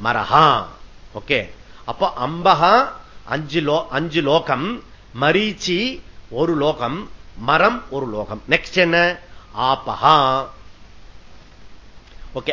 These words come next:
ஆபஹா வந்து லாஸ்ட் ஒன், கடைசியா இருக்கிறது எதுவோ அது. ஓகே, அப்படி சொல்றது. ஓகே, இது என்ன? பாரிசேஷ நியாயேன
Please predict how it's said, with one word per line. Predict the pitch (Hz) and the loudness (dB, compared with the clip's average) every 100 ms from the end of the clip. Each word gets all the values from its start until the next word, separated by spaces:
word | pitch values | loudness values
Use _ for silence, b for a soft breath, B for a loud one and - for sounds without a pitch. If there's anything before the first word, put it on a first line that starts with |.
| - | 2
ஆபஹா | 180 220 247 | 4 6 4
வந்து | 202 170 139 165 135 147 | 6 4 4 2 0 0
லாஸ்ட் | 123 139 156 170 175 - | 0 4 4 4 2 -2
ஒன், | 160 123 - - b b - | -4 -4 -8 -20 b b 0
கடைசியா | 151 185 196 190 202 190 | 4 6 6 4 4 6
இருக்கிறது | 151 135 139 123 180 233 | 6 2 -4 -2 0 0
எதுவோ | 135 139 151 | -4 -2 2
அது. | 160 123 117 - - b b b b - - - - - - - | 2 2 -4 -10 -20 b b b b -20 -20 -20 -20 -20 -20 -12
ஓகே, | 120 120 - 127 110 | -6 -6 -2 -4 -2
அப்படி | 123 135 151 | 0 0 0
சொல்றது. | 131 123 117 113 - - - - - | -4 -4 -6 -6 -10 -18 -20 -20 -6
ஓகே, | 147 107 87 - - - - - | -4 -4 -6 -18 -18 -20 -20 -12
இது | - 175 185 | -2 4 4
என்ன? | 190 190 190 180 - | 6 6 6 2 4
பாரிசேஷ | 160 208 214 202 190 - 170 | 6 8 6 0 -2 0 -2
நியாயேன | 139 143 147 143 123 110 104 131 139 120 95 | 2 4 4 2 0 -2 0 2 4 2 -2